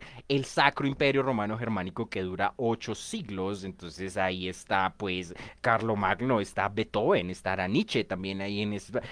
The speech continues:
Entonces, eso es el primer imperio. El segundo imperio es en el año de mil ochocientos setenta y es con Otto von Bismarck,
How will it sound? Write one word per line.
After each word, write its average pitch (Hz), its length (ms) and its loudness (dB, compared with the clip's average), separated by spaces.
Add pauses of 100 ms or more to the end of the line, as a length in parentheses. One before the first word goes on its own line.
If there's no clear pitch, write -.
Entonces, 170 280 4 (280)
eso 165 200 4
es 196 40 10
el 185 100 6
primer 127 240 4
imperio. 110 380 2
El 147 120 0
segundo 170 560 2
imperio 262 520 2
es 131 180 2
en 139 120 2
el 156 140 0
año 127 220 2
de 151 60 2
mil 131 200 2
ochocientos 127 460 -4
setenta 156 580 2
y 120 100 2
es 117 120 2
con 135 240 2
Otto 143 420 4
von 117 180 2
Bismarck, 123 640 0